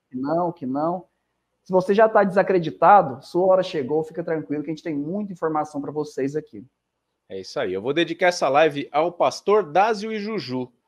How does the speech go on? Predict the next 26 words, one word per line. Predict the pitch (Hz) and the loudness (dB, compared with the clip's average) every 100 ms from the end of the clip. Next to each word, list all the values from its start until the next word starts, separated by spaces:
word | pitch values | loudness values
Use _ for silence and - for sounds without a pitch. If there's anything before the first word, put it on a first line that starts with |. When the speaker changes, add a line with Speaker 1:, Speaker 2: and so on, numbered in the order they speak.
| _ | _
Speaker 2:
Olha | - 185 175 | -2 0 0
só, | - 131 104 - _ _ | 0 0 0 -6 _ _
um | 185 214 | -10 2
pastor | 240 190 165 202 | 2 2 2 2
Speaker 1:
<laughs> | 196 | 2
Speaker 2:
desacreditado. | - 226 220 220 220 233 170 156 135 104 101 - | 0 0 2 0 0 2 4 4 2 -6 -10 -10
Olha | 143 165 147 | -2 2 2
lá. | 110 90 _ _ _ _ | 0 -2 _ _ _ _
Mentiras | 202 220 220 247 262 233 214 | -2 -2 -2 -4 2 4 2
e | 185 | 0
mais | 202 233 196 | -2 -2 -2
mentiras. | 220 175 247 240 190 131 117 | -4 -6 -4 2 4 4 2
Ele | 170 | 0
viu | 147 185 160 | 0 2 2
a | |
thumb, | - 147 170 208 | 2 0 0 -2
provavelmente | 170 147 143 143 156 180 240 247 | -6 -2 0 0 -2 -2 -4 -4
entrou | 208 202 202 | -4 -2 -2
no | 190 | -2
vídeo | 139 196 208 | -4 -6 -6
e | |
falou: | 208 185 180 | -2 0 0
"Ih, | - 302 294 262 | -2 -2 -2 0
lá | 214 208 | 4 4
vem | 175 170 233 | 4 -2 -4
mentira. | 208 156 - 156 143 117 98 | -4 -6 -8 -6 -2 -2 -4